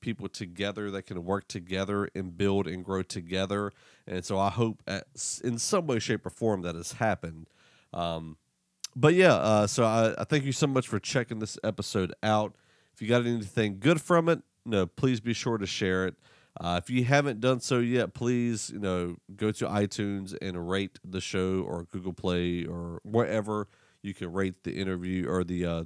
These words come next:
the ep-, the, the show in general. <laughs> But, uh, because it does help with, you know, the algorithms and helping other people find the show. And even if you can't support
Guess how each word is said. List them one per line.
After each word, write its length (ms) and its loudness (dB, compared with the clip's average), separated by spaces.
the 160 -6
ep-, 100 -6
the, 180 -6
the 100 -4
show 340 4
in 120 -2
general. 420 -2
<laughs> 340 -20
But, 180 2
uh, 300 4
because 340 0
it 100 0
does 280 2
help 320 2
with, 560 0
you 80 -6
know, 100 -2
the 100 -8
algorithms 840 0
and 240 -6
helping 320 -2
other 180 -4
people 260 -6
find 300 -4
the 60 -8
show. 480 -4
And 100 -2
even 180 2
if 140 -4
you 60 -10
can't 280 0
support 580 2